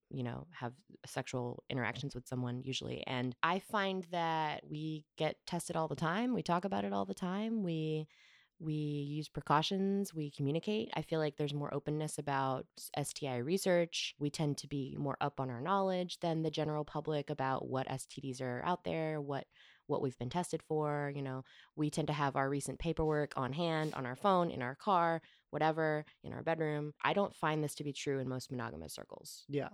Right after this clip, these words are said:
Speaker 1: Um,
Speaker 2: And, well, I, it's very infrequent that I have new sexual partners. And
Speaker 1: Mm-hmm.
Speaker 2: so, like, there's not, it's not like I always have everything on hand, but I definitely have it on a Google Drive that I
Speaker 1: Right.
Speaker 2: share with everyone that I'm intimate with. I had a partner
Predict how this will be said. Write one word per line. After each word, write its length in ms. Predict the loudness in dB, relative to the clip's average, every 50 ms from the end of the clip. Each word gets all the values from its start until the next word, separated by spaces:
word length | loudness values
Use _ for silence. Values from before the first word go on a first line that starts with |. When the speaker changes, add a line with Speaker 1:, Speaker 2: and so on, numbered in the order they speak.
| -12 -14 -12
Speaker 1:
Um, 380 | -10 -8 -8 -8 -10 -12 -14 -10 -2 2
Speaker 2:
And, 240 | 2 2 2 0 -4
well, 460 | 2 6 10 10 10 10 8 4 -2 -12 _ _ -20 -20 _ 0
I, 420 | 4 6 8 8 8 6 4 2 0 -4 _ _ 0
it's 200 | 0 0 0 -2
very 420 | 0 2 4 4 6 4 2 0 -2
infrequent 560 | -4 -4 -4 0 0 0 0 2 0 0 0
that 80 | -2 -4
I 100 | -4 -4
have 300 | -4 -4 -4 -4 -4 -6 -6 -4
new 220 | 0 2 2 2
sexual 400 | 2 0 -2 -2 -2 -2 -2 -2 0
partners. 540 | 0 0 -2 0 -2 -4 -4 -4 -6 -6 -4
And 100 | -4 -4
Speaker 1:
Mm-hmm. 80 | -2 -2 -2
Speaker 2:
so, 80 | -2
like, 240 | -2 -2 -4 -6 -12 _ _ _ _ _ -6
there's 280 | -2 0 0 0 0
not, 240 | 0 0 0 0 -2 -6 -16 _ -8
it's 100 | -2 2
not 140 | 4 4 6
like 160 | 4 4 6
I 80 | 6
always 240 | 6 6 6 4 4
have 140 | 2 0 0
everything 360 | 2 2 2 4 4 4 2
on 120 | 2 0 0
hand, 260 | 0 2 0 2 6
but 80 | 8
I 80 | 8 8
definitely 360 | 10 8 6 6 4 4 4
have 200 | 6 6 6 6
it 140 | 4 2 0 _ _ _ 0
on 160 | 0 2 2
a 60 | 2
Google 280 | 2 0 2 4 2 2
Drive 440 | 4 4 2 4 2 0 -2 0
that 80 | 2 4
I 60 | 6
Speaker 1:
Right. 100 | 6 6
Speaker 2:
share 340 | 4 4 4 6 6 6 6
with 140 | 4 2 2
everyone 560 | 2 2 2 2 2 2 2 2 0 -2 -4 _ _ _ _ _ _ _ _ _ -10 -2
that 340 | 2 4 4 4 2 0 _ 0 2
I'm 220 | 2 4 4 2
intimate 400 | 2 0 0 0 -2 -2 0 0
with. 160 | -2 -2 -4 _ _ _ _ _ 6
I 120 | 8 8
had 240 | 8 8 6 2 -8 -14 -12 -4 -2
a 100 | -2 0
partner 380 | 2 2 2 4 4 2 2